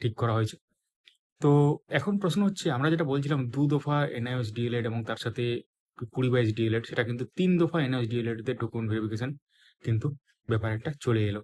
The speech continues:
অর্থাৎ আগে দু দফায় হয়েছে, কিন্তু এখন ভ্যালিড ক্যান্ডিডেট কতজন পাওয়া যায় সেটা এখন সময় বলবে, কিন্তু এক্ষেত্রে দু দফায়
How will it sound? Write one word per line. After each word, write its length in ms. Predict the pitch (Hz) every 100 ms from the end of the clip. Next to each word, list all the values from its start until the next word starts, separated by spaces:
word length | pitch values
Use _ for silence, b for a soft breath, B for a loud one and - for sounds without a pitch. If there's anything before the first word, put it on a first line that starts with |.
| _
অর্থাৎ 240 | - 104 113
আগে 200 | 117 139
দু 160 | 127
দফায় 240 | 143 143 139
হয়েছে, 260 | 143 143 208 - B -
কিন্তু 180 | 139 143
এখন 160 | 151
ভ্যালিড 340 | 123 110 151 160
ক্যান্ডিডেট 300 | 160 165 160
কতজন 300 | 151 160 160
পাওয়া 160 | 160
যায় 80 | 160
সেটা 160 | 156 143
এখন 140 | 147
সময় 280 | 139 123 131
বলবে, 260 | 120 113 101 - B B -
কিন্তু 340 | 131 131 214 -
এক্ষেত্রে 500 | - 156 156 202 208
দু 320 | 151 160 185
দফায় 420 | 156 143 170 214